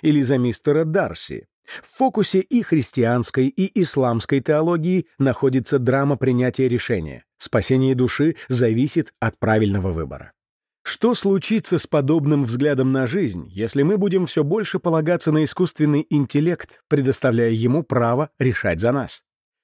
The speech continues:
Сегодня мы доверяем Netflix выбирать для нас фильмы и спрашиваем у Google Maps, куда поворачивать.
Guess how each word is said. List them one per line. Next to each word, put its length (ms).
Сегодня 460
мы 100
доверяем 500
Netflix 580
выбирать 440
для 160
нас 200
фильмы 420
и 80
спрашиваем 720
у 100
Google 300
Maps, 320
куда 240
поворачивать. 720